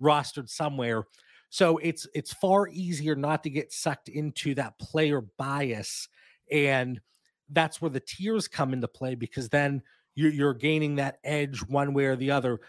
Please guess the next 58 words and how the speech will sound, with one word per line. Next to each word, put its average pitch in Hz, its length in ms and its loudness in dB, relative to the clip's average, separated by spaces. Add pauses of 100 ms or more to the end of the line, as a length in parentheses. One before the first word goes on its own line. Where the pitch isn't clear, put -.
(200)
"Well, 156 160 6
I'll 139 180 -2
trade 160 320 -6
him 139 180 -6
for 143 140 -2
this 135 200 -2
guy 135 240 -2
if 127 200 -4
you 117 60 -12
give 135 140 -2
me 143 100 -2
a 117 40 -2
small 113 280 -6
piece. 117 420 -8 (640)
I'll 127 140 -2
acquire 160 420 2
him 123 200 -6
for 113 140 -18
this 120 180 -10
guy, 117 280 -6
but 120 140 -6
I 117 80 -2
want 113 140 -2
a 101 40 -4
small 117 260 -6
piece - 200 -16
back." 127 300 -4
Things 277 220 2
like 151 160 4
that, 139 300 4 (380)
uh, 139 220 0
really 156 220 6
picking 156 320 -4
up 131 160 0
tho-, 131 180 0
those 127 240 2
small 135 360 2
margins. 127 580 0 (560)
But 196 260 4
you 170 240 -4
mentioned 294 540 0
the 220 60 4
veterans, 127 560 2
and - 80 -8
I 156 100 -4
think 294 300 -4
this 294 200 0
is 214 80 2
a 190 60 2
big 156 320 0
thing. 113 300 -4
So - 120 -4
you're 131 180 2
entering 196 320 2
your 160 120 2
first 151 440 -2
off 127 240 2
season. 101 500 -8